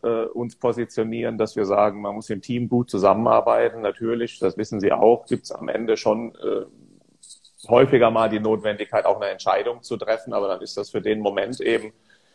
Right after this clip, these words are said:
derjenige, der die Entscheidung trifft. Und, ähm, ich glaube, dass, äh, der Weg muss einmal die Anerkennung sein. Und da sehe ich zumindest jetzt auch schon Ansätze bei Patienten und Angehörigen,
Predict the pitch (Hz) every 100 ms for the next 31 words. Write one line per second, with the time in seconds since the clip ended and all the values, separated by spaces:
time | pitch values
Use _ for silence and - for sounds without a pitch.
0 | _ - 110 113 107 104 101 90 95 107
1 | 110 104 101 - 123 - - 104 104 -
2 | 113 107 104 101 _ _ - 117 - 101
3 | 110 117 110 107 - 101 - - - -
4 | 85 - - _ 95 98 107 123 123 110
5 | 107 110 101 92 104 117 - 127 127 113
6 | 127 131 120 110 104 101 101 - - -
7 | _ _ _ _ - 104 113 120 120 -
8 | - 113 135 120 113 131 120 - - 110
9 | 117 120 110 - 113 113 113 - 110 92
10 | 98 98 92 - - - - 110 110 120
11 | 127 123 117 107 110 104 - - 98 117
12 | 117 120 117 107 110 104